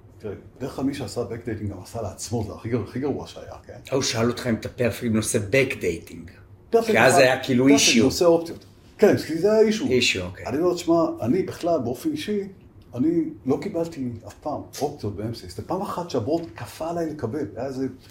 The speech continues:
Speaker 1: אלפיים ואחד, הבורד
Speaker 2: היית פאונדר.
Speaker 1: כן, הייתי
Speaker 2: אבל
Speaker 1: לא
Speaker 2: אז
Speaker 1: צריך.
Speaker 2: היית, בוא,
Speaker 1: לא
Speaker 2: אתה
Speaker 1: צריך.
Speaker 2: מספיק.
Speaker 1: פעם אחת, פעם אחת היה סיטואציה שהבורד כפה עליי לקבל אופציות, תרמתי, תרמתי אותן.
Speaker 2: רצינות?
Speaker 1: כן.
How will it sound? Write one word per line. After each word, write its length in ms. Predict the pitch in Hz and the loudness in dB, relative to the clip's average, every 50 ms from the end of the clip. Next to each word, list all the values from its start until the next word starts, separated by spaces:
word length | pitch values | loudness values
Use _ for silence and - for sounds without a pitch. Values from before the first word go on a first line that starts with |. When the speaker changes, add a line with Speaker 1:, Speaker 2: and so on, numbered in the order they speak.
| - - - - - - - | -20 -20 -20 -20 -20 -20 -20
Speaker 1:
אלפיים 340 | - - - - - 185 165 123 | -18 -12 -8 -8 -6 -6 -6 -8
ואחד, 380 | 117 - - - - 156 147 | -8 -10 -10 -12 -12 -10 -10
הבורד 200 | 131 107 139 160 | -8 -6 -4 -4
Speaker 2:
היית 160 | - 123 - | -4 -4 -6
פאונדר. 420 | 170 170 - 202 156 113 95 85 - - - - - - - - - - - - - - | -8 -6 -4 -2 -2 -2 -4 -6 -10 -16 -20 -20 -20 -20 -20 -20 -20 -20 -20 -20 -10 -4
Speaker 1:
כן, 140 | - 220 | -2 0
הייתי 200 | 208 208 214 220 | 0 0 -2 -4
Speaker 2:
אבל 140 | 208 - 220 | -2 0 2
Speaker 1:
לא 60 | - 143 | 4 6
Speaker 2:
אז 180 | 147 147 220 | 6 4 4
Speaker 1:
צריך. 280 | 214 226 226 208 220 - | 2 0 -2 -2 -2 -2
Speaker 2:
היית, 300 | 117 110 110 - - - | 0 0 -2 -4 -6 -6
בוא, 240 | - - 104 92 - 87 | -4 -4 -4 -4 -6 -6
Speaker 1:
לא 60 | 104 113 | -6 -4
Speaker 2:
אתה 80 | 214 | -4
Speaker 1:
צריך. 140 | - 107 104 | -2 -2 0
Speaker 2:
מספיק. 560 | 214 185 - - - - - - - - - - | 0 -2 -2 -2 -4 -4 -4 -4 -6 -12 -12 -4
Speaker 1:
פעם 140 | - 196 208 | 0 0 0
אחת, 420 | 208 208 - - 175 165 165 165 - | 0 0 -2 0 0 0 0 -2 -6
פעם 240 | - - 160 170 170 | -4 -2 -2 -2 -2
אחת 320 | 165 - - 139 139 - | -4 -6 -8 -8 -6 -6
היה 100 | 135 123 | -6 -6
סיטואציה 540 | - - - - - 127 135 139 - - 131 | -6 -8 -10 -10 -8 -6 -6 -6 -6 -8 -8
שהבורד 400 | 107 - - 101 98 127 151 151 151 | -8 -6 -6 -6 -4 -4 -6 -6 -6
כפה 360 | - 107 - - - - 170 | -8 -10 -8 -6 -2 0 2
עליי 180 | 180 180 160 131 | 2 2 2 0
לקבל 380 | 113 107 - 110 95 113 127 127 | -2 -2 -2 -2 -2 0 -2 -2
אופציות, 480 | 120 117 - - - 180 180 - - - - - - - - - - - | -2 -4 -6 -8 -10 -10 -10 -12 -14 -20 -20 -20 -20 -20 -20 -20 -18 -14
תרמתי, 360 | - - - - - - - - - - | -12 -10 -8 -8 -8 -10 -12 -12 -14 -16
תרמתי 320 | - - - - - - | -14 -12 -12 -12 -12 -14
אותן. 320 | - - - - - - 120 | -16 -16 -16 -16 -12 -8 -8
Speaker 2:
רצינות? 520 | 110 - 123 113 117 135 143 - - - - | -6 -4 -2 0 0 0 -2 -4 -8 -14 -12
Speaker 1:
כן. 140 | - 180 | -12 -12